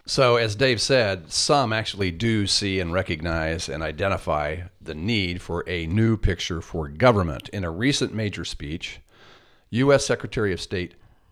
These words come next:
Antony Blinken explained the place at which the United States finds itself in both foreign and domestic affairs. He told his audience that the end of the Cold War,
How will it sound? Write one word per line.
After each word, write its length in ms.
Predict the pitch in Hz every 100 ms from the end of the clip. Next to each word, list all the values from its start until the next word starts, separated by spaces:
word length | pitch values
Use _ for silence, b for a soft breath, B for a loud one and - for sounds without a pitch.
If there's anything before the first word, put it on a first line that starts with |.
| _
Antony 420 | 123 139 - 120 101
Blinken 580 | 110 123 107 67 82 143 -
explained 560 | - - - 120 139 165
the 80 | 170
place 560 | - 80 80 98 - - -
at 120 | 85
which 200 | 107 -
the 100 | 98
United 400 | 92 95 143 135
States 300 | - 95 95
finds 340 | - 117 139
itself 500 | 101 - 87 76 92
in 160 | - 101
both 240 | 101 104
foreign 640 | - - 170 135 87 120 185 -
and 240 | 101 107 120
domestic 540 | 139 92 76 - 123
affairs. 580 | 143 175 262 127 76 - B B B
He 200 | - 190
told 300 | 170 143 120
his 220 | 165 156
audience 720 | 123 120 107 80 120 - - B B B B
that 180 | 113 107
the 200 | 107 143
end 220 | 170 185
of 80 | 175
the 80 |
Cold 320 | - 139 160 143
War, 420 | 101 76 110